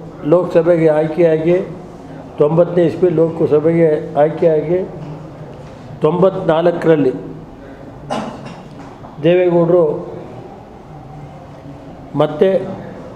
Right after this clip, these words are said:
ಈ ರಾಜ್ಯದಲ್ಲಿ ನಾಲ್ಕೇ ವರ್ಷದಲ್ಲಿ ಮುಖ್ಯಮಂತ್ರಿಯಾಗೂ ಇದ್ದಾರೆ, ಮತ್ತು ಹದಿನೆಂಟು ತಿಂಗಳಲ್ಲಿ ಪ್ರಧಾನಮಂತ್ರಿಯಾಗಿ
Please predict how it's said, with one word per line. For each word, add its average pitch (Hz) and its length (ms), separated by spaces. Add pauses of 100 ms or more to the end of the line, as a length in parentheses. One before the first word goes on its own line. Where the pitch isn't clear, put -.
(120)
ಈ 165 40 (100)
ರಾಜ್ಯದಲ್ಲಿ 165 520 (1400)
ನಾಲ್ಕೇ 170 380
ವರ್ಷದಲ್ಲಿ 180 400
ಮುಖ್ಯಮಂತ್ರಿಯಾಗೂ 170 880
ಇದ್ದಾರೆ, 170 260 (2250)
ಮತ್ತು 175 260
ಹದಿನೆಂಟು 180 380
ತಿಂಗಳಲ್ಲಿ 170 460 (960)
ಪ್ರಧಾನಮಂತ್ರಿಯಾಗಿ 170 960